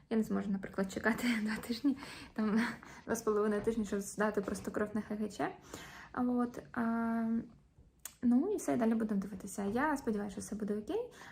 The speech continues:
А відчуя-, відчуваю я себе насправді, а, нормально. Не сказала би, що щось змінилось. В принципі, в принципі, нічого не змінилось по відчуттям. От. Отак от. <laughs> Наче все розказала.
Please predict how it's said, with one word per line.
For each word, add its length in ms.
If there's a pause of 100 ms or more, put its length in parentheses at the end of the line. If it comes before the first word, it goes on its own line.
(120)
А 120
відчуя-, 560
відчуваю 460
я 80
себе 220
насправді, 720 (360)
а, 60
нормально. 880
Не 180
сказала 400
би, 120
що 120
щось 240
змінилось. 460
В 40
принципі, 580 (520)
в 40
принципі, 300
нічого 240
не 100
змінилось 400
по 120
відчуттям. 480 (680)
От. 280 (680)
Отак 360
от. 180 (580)
<laughs> 0 (1300)
Наче 220
все 180
розказала. 580